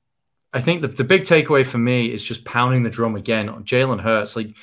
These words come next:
he will have up and down days as a passer. I think he's a great leader. I think he's gonna be a good quarterback for this Eagles team moving forward. Uh, I'd be surprised if they got rid of him based off of,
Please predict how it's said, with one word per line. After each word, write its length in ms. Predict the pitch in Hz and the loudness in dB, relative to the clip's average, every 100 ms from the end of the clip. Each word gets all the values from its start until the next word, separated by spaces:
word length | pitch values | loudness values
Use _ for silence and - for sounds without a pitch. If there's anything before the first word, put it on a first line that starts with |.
| - - _ | -20 -20 _
he 160 | 127 127 | 0 2
will 240 | 131 139 | 4 4
have 180 | 135 127 | 4 2
up 120 | 127 | 0
and 80 | 127 | 0
down 200 | 120 120 | 0 0
days 260 | 117 117 110 | 0 -2 -2
as 80 | 104 | -8
a 40 | |
passer. 480 | 104 113 113 - 110 | -4 -2 -2 -4 -6
I 60 | 107 | -8
think 220 | - 113 | -6 -6
he's 160 | 113 104 | -4 -6
a 40 | |
great 320 | 101 110 123 | -4 -2 -2
leader. 500 | 113 107 107 113 107 - _ | -2 -2 0 0 -2 -6 _
I 80 | - | -6
think 160 | 123 113 | -4 -2
he's 120 | 113 | 0
gonna 160 | 117 104 | 0 0
be 80 | 101 | 0
a 40 | |
good 280 | - 120 110 | 2 0 0
quarterback 480 | 117 107 - 110 - | -2 -2 0 -2 -2
for 80 | |
this 160 | 110 101 | -6 -2
Eagles 300 | 107 110 107 | -2 -2 -4
team 220 | - 110 | -2 0
moving 300 | 104 107 107 | 0 -2 -4
forward. 520 | - 131 123 110 104 - _ - - - _ _ _ _ _ - | 0 4 6 6 2 -4 _ -20 -20 -20 _ _ _ _ _ -6
Uh, 140 | 104 113 | -4 0
I'd 160 | 120 | 0
be 100 | 127 | 2
surprised 520 | 120 110 - 113 131 131 | 2 0 2 4 4 0
if 80 | |
they 100 | 127 | 0
got 220 | 120 123 123 | 2 2 2
rid 120 | 123 | 0
of 100 | 123 | 2
him 120 | 127 | 0
based 280 | 113 107 - | 2 0 0
off 100 | 110 | -4
of, 240 | 104 - | -4 -8